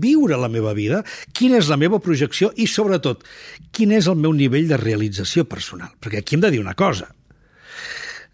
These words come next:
Clar, com es ven la pel·lícula, és com si, mm, el més gran de tot sigui això. Mm. I tu saps que fa deu anys, quinze anys,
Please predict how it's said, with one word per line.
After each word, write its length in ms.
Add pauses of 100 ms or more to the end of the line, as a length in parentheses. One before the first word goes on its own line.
Clar, 280
com 180
es 140
ven 140
la 100
pel·lícula, 520 (280)
és 200
com 220
si, 240 (320)
mm, 340 (440)
el 120
més 220
gran 300
de 100
tot 260
sigui 260
això. 160
Mm. 240 (320)
I 120
tu 120
saps 260
que 100
fa 200 (220)
deu 440
anys, 260
quinze 340
anys, 460